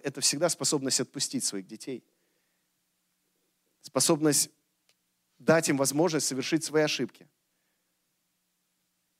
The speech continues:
Настоящее отцовство — это когда ты говоришь своему ребёнку, духовному или физическому, что «я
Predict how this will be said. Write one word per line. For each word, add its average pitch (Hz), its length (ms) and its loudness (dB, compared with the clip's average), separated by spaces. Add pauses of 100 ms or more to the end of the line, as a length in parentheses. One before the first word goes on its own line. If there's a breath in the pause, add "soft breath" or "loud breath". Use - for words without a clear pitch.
(1700)
Настоящее 151 460 2
отцовство — 147 540 0 (420 soft breath)
это 131 280 2
когда 135 320 0
ты 147 300 2 (1300 soft breath)
говоришь 151 520 2 (220)
своему 147 340 4
ребёнку, 147 420 2
духовному 139 560 2
или 113 100 2
физическому, 131 720 -2
что 120 400 0 (1500)
«я 165 500 2